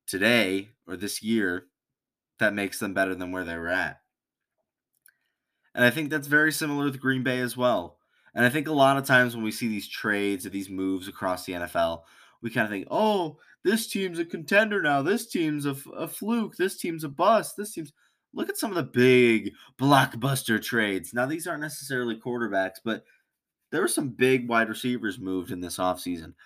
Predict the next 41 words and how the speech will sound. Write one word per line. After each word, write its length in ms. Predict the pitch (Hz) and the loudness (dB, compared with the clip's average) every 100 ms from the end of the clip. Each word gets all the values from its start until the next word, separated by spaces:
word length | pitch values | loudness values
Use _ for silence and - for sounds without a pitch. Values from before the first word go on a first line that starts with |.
| _ - | _ 4
Tyreek 400 | 131 139 131 - | 6 6 4 2
Hill, 180 | 127 | 0
ring 200 | 135 143 | 2 0
a 20 | 147 | 2
bell? 380 | 156 180 175 _ _ _ _ _ _ _ _ _ _ _ | 2 2 0 _ _ _ _ _ _ _ _ _ _ _
A 80 | 120 | 4
lot 220 | 120 117 | 8 8
of 60 | 120 | 4
people 200 | 113 104 | -6 -4
thought 320 | 113 107 107 | 2 2 2
that, 140 | 92 - _ _ - | -4 -12 _ _ 2
"Oh, 360 | 113 123 110 | 8 10 10
wow, 400 | 101 104 110 107 | 8 4 4 4
watch 340 | 95 101 101 113 | 4 2 2 0
out 220 | 101 95 | 0 0
for 100 | 104 | -6
Miami." 640 | 92 95 101 107 95 78 - _ _ _ _ _ | -4 -4 -4 -6 -8 -12 -16 _ _ _ _ _
And 120 | - | -6
now, 160 | 117 - | 0 2
yes, 280 | 160 123 - | 4 2 2
he 120 | 131 | -2
was 100 | 113 | -2
an 100 | 110 | -2
elite 300 | 107 98 90 | -2 -4 -4
piece. 300 | - 92 113 | -6 -8 -6
I'd 120 | 117 | -8
say 140 | - 101 | -6 -6
he's 160 | 92 | -6
an 80 | 98 | -4
all-pro 380 | 85 85 98 85 | -6 -6 -6 -4
wide 240 | 85 82 | -4 -6
receiver, 360 | 87 - 87 87 | -10 -10 -10 -10
in 80 | 87 | -8
my 160 | 82 | -8
opinion. 400 | 82 98 90 98 | -8 -10 -10 -10
I 80 | 123 | -10
think 220 | - 87 | -12 -14
he's 140 | 90 87 | -12 -12
a 60 | |
great 520 | 82 - 90 101 113 | -12 -8 -4 -2 -2
piece 420 | - 85 85 - | -6 -10 -8 -10